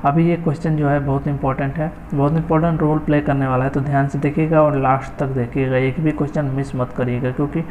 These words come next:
काफ़ी ज़्यादा important है। तो चलिए देखते हैं, video को शुरू करते हैं। उससे पहले चैनल, channel को subscribe कर दीजिएगा, चैनल पर नए हैं तो and बेल icon को प्रेस कर दीजिए ताकि मेरे हर वीडियो का नोटिफिकेशन आप तक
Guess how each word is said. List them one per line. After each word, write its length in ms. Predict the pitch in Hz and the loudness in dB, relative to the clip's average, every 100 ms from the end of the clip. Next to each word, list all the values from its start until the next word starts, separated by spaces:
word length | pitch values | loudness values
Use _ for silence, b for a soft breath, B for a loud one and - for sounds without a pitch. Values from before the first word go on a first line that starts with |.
| B B B - | B B B -2
काफ़ी 280 | 170 - 156 | 0 0 -2
ज़्यादा 300 | 147 131 131 | -2 -4 -4
important 520 | 127 127 123 131 123 | -4 -4 -4 -6 -8
है। 100 | 151 | -10
तो 300 | - 139 135 | -6 -4 -2
चलिए 260 | 135 160 170 | 0 2 4
देखते 360 | 175 170 - | 2 0 -2
हैं, 80 | 165 | 0
video 240 | 147 156 | 2 2
को 60 | 156 | 2
शुरू 200 | 147 147 | 0 0
करते 260 | 147 143 151 | 0 0 0
हैं। 180 | 147 | 0
उससे 260 | 143 143 165 | -2 -2 -2
पहले 260 | 156 135 143 | 0 0 2
चैनल, 280 | 143 143 | 2 0
channel 320 | 151 147 143 147 | 0 0 0 0
को 100 | 147 | -2
subscribe 500 | - 131 - 123 147 | -4 -4 -2 0 0
कर 100 | 160 | 2
दीजिएगा, 360 | 147 151 147 | 2 4 2
चैनल 300 | 143 143 143 | 2 0 0
पर 80 | 147 | 0
नए 180 | 131 127 | 0 0
हैं 200 | 135 135 | 0 0
तो 80 | 143 | 0
and 160 | 135 | 2
बेल 180 | 139 135 | 2 2
icon 240 | 139 147 | 2 0
को 100 | 143 | 0
प्रेस 260 | 139 156 165 | 2 2 2
कर 100 | 160 | 0
दीजिए 220 | 151 143 | 2 0
ताकि 220 | 139 135 | 0 -2
मेरे 200 | 135 131 | -2 -2
हर 140 | 127 139 | 0 0
वीडियो 240 | 147 147 | 2 2
का 80 | 135 | 0
नोटिफिकेशन 500 | 131 127 127 135 131 | -2 -4 -4 -4 -4
आप 140 | 127 | -4
तक 80 | - | -4